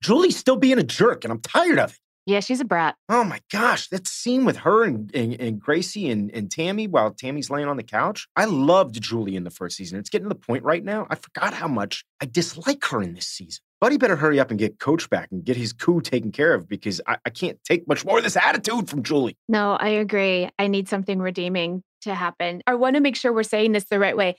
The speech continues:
Speaker 2: It's Julie that we're upset with. Amy Teagarden is doing such a good job with the material that's given to her. And the reason we don't like her is because Amy is doing such a good job with it. But, like,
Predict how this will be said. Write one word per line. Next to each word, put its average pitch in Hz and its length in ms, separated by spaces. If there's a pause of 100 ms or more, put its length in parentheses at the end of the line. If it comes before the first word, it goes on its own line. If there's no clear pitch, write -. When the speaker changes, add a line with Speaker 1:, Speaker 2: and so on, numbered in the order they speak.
(140)
Speaker 2:
It's 254 240 (160)
Julie 233 580
that 190 220
we're 202 120
upset - 340
with. 190 240
Amy 240 240
Teagarden 196 440
is 185 120
doing 180 260
such - 460
a 208 40
good 190 220
job 185 240
with 202 100
the 208 80
material 190 500
that's 185 200
given 185 280
to 254 200
her. 269 160
And 233 200
the 220 100
reason 226 360
we 214 120
don't 196 260
like 233 180
her 254 80
is 247 80
because 208 460 (320)
Amy 214 360
is 196 100
doing 190 240
such 196 300
a 185 60
good 170 180
job 175 260
with 175 180
it. - 220
But, 175 160
like, 170 200